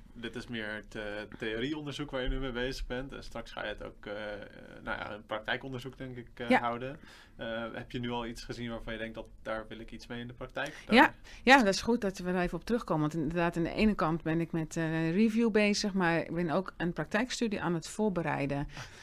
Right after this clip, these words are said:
Speaker 2: in samenwerking met een aantal, eh, eh, organisaties, eh, in, eh, in deze regio, eh, in Nederland. Om, ehm,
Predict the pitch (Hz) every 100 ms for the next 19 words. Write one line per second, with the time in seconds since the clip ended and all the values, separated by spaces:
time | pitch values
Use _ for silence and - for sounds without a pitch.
0 | - - 180 185 180 175 143 147 160 165
1 | 160 165 170 175 170 165 160 156 160 -
2 | - - - - 180 - - 185 185 202
3 | 240 269 262 233 - 226 214 208 202 196
4 | 190 190 185 185 180 170 175 180 170 170
5 | 180 190 196 185 170 165 170 175 170 170
6 | 170 170 165 220 311 - - - - -
7 | - 185 190 185 - 180 180 180 175 170
8 | 170